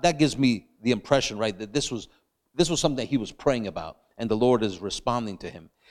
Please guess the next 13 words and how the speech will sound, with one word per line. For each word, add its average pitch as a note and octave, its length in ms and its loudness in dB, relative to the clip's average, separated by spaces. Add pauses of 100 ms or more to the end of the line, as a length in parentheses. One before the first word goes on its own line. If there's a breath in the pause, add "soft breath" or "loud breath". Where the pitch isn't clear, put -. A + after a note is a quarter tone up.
(240 soft breath)
And, B2 280 4
and A#2+ 340 2
it A#2 120 -2
says, B2+ 200 2
"And A#2+ 120 0
your A#2 120 4
wife C#3 260 2
Elizabeth A#2+ 460 0
shall A#2+ 240 2
bear B2+ 480 4
you A2+ 280 2
a - 40 -6
son, G2+ 540 0